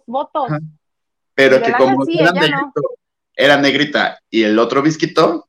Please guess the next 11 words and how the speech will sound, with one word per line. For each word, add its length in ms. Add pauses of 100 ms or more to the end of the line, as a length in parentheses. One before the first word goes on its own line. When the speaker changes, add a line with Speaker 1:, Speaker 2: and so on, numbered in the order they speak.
(120)
Speaker 2:
que 100
por 140
eso 140
le 100
dieron 220
el, 200
el 140
gane 220
a 40
Miriam. 400 (120)
<laughs> 180